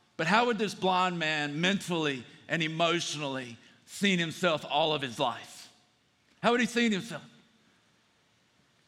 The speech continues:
He would have seen himself as a beggar. That's the only way he could get something. So the whole community walked by him all of his life, and they saw him, and they said, "There's the beggar. There's the blind man.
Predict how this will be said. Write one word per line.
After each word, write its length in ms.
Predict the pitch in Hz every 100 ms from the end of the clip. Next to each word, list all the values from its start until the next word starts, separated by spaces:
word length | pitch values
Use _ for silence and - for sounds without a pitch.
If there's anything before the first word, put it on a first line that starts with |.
| _ _ -
He 60 | 185
would 120 | 196
have 100 | 185
seen 220 | 208 214
himself 360 | 196 190 208 202
as 120 | 175
a 60 |
beggar. 500 | 160 180 180 226 254 - - - -
That's 180 | - 208
the 100 | 233
only 220 | 208 220
way 220 | 220 220 208
he 100 | 226
could 160 | 247
get 180 | 214 269
something. 440 | - 196 - 139 - - _ _ _ _ _ _ _ _ _ _ _
So 160 | - 202
the 100 | 208
whole 200 | 208 233
community 520 | 220 220 247 262 220
walked 320 | 196 208 233
by 280 | 190 220 233
him 100 | 208
all 260 | 202 226 254
of 100 | 254
his 180 | 220 214
life, 340 | 226 214 185 - -
and 140 | 202
they 120 | 202
saw 360 | 196 233 247 262
him, 140 | 233
and 120 | 214 214
they 120 | 208
said, 240 | 214 214
"There's 240 | 202 214 220
the 80 |
beggar. 400 | 220 226 214 170 - - _ _
There's 220 | - 196 196
the 80 |
blind 380 | 202 214 214 208
man. 280 | 190 180 147